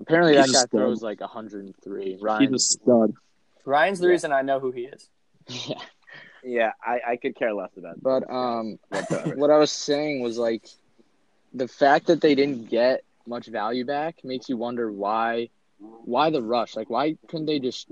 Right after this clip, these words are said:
Speaker 1: wait until the deadline or, like, wait until, I don't know, a little later? I don't know why they rushed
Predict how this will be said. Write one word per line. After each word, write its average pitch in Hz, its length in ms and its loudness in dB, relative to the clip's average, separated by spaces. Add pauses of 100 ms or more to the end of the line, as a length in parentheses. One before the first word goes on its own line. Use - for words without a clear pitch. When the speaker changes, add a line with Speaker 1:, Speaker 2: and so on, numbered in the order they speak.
Speaker 1:
wait 123 220 -4
until 120 240 -6
the 107 80 -2
deadline 98 640 -2
or, 95 140 -8
like, 92 260 -6 (240)
wait 110 300 -2
until, 107 420 -2
I 120 80 0
don't 131 100 0
know, 95 280 -6 (560)
a - 40 -4
little 120 380 6
later? 135 500 2 (160)
I - 60 -8
don't 123 240 -4
know 120 140 0
why 104 320 0
they 95 160 -2
rushed 101 500 -4